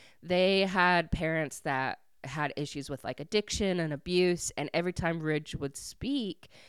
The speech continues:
his dad would get really angry and beat his brother. And so Ridge just stopped, uh, he just stopped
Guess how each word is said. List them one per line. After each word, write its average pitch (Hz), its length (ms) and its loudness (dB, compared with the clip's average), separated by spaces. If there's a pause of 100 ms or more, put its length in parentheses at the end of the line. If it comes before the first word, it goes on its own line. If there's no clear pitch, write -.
(160)
his 170 220 -2
dad 156 260 2
would 151 140 -2
get 143 180 -4
really 151 300 -4
angry 151 520 -4
and 139 220 -8
beat 135 220 -8
his 131 180 -10
brother. 151 640 2 (280)
And 160 140 -2
so 165 160 0
Ridge 160 460 -2
just - 340 -6
stopped, - 680 -4 (120)
uh, 131 260 -4 (320)
he 170 120 -10
just 156 200 -6
stopped - 340 -8